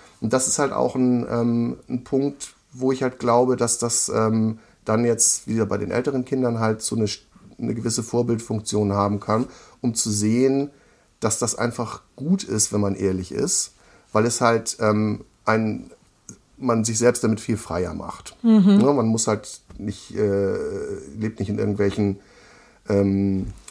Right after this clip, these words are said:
Speaker 1: Welten mit Geschichten oder kleinen Lügen, die man irgendwie aufrechterhalten muss die ganze Zeit, sondern man kann einfach man selbst sein.
Speaker 2: Mhm.
Speaker 1: Und das ist, glaub ich, auch was, was für eine, so einer gewissen,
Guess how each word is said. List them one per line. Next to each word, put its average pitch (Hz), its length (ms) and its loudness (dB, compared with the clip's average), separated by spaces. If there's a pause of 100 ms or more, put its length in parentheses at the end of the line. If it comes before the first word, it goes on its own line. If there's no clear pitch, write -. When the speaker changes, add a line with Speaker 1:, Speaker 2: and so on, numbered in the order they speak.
(440)
Speaker 1:
Welten 110 760 4
mit - 280 -4
Geschichten 120 640 0
oder 104 160 2
kleinen 104 360 2
Lügen, 135 440 0
die 113 100 0
man 104 160 2
irgendwie 104 240 0
aufrechterhalten 113 680 -2
muss 117 260 0
die 113 100 -4
ganze 110 300 -2
Zeit, 107 320 0
sondern 101 280 0
man 98 120 0
kann 101 160 -2
einfach 95 340 -4
man 90 120 -4
selbst - 360 -10
sein. - 260 -14
Speaker 2:
Mhm. 202 420 4
Speaker 1:
Und 208 100 -2
das - 160 -4
ist, - 80 -4
glaub 98 200 2
ich, - 100 -6
auch 101 180 -2
was, - 360 -2
was 104 120 -6
für - 160 -6
eine, 101 180 0
so 98 100 -2
einer 98 100 0
gewissen, 98 500 -2